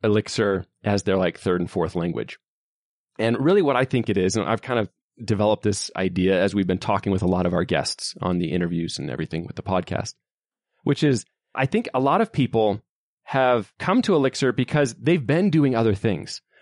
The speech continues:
right? They've, they followed the hotness, whatever it was, and they realize, you know, this just doesn't hold up well in production. I don't wanna be on call. They've reached that level of maturity where they're like, "I don't wanna play, you know, these games, right? Like, I, I want something that's just gonna, like,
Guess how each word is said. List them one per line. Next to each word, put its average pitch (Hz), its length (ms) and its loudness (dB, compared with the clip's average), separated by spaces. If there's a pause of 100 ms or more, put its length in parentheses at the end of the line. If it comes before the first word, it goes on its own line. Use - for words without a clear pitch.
right? 123 180 2
They've, 151 240 0
they 143 120 2
followed 156 400 2
the 135 80 2
hotness, 123 560 0 (180)
whatever 131 340 2
it 120 60 4
was, 117 460 4 (260)
and 135 180 4
they 131 80 6
realize, 139 460 4
you 127 80 -6
know, 113 180 -4 (140)
this 135 140 2
just - 180 -4
doesn't 143 240 2
hold 139 300 4
up 123 180 0
well 85 280 0
in 113 140 0
production. 113 480 0
I 139 200 2
don't 156 180 2
wanna 135 220 2
be 120 180 2
on 104 200 2
call. 104 440 -2 (360)
They've 147 200 0
reached 202 160 0
that 147 140 2
level 147 180 2
of 127 60 0
maturity 190 600 2 (200)
where 127 100 2
they're 135 80 4
like, 123 320 2 (920)
"I 127 100 -2
don't 202 120 2
wanna 170 200 2 (160)
play, 147 240 -2
you - 140 0
know, 98 160 2
these 95 200 2
games, 82 400 -2
right? 90 380 0
Like, 98 260 -4 (120)
I, 117 160 0
I 120 100 2
want 175 300 2
something 143 260 2
that's 120 100 0
just - 160 -2
gonna, 101 140 2
like, 82 180 -2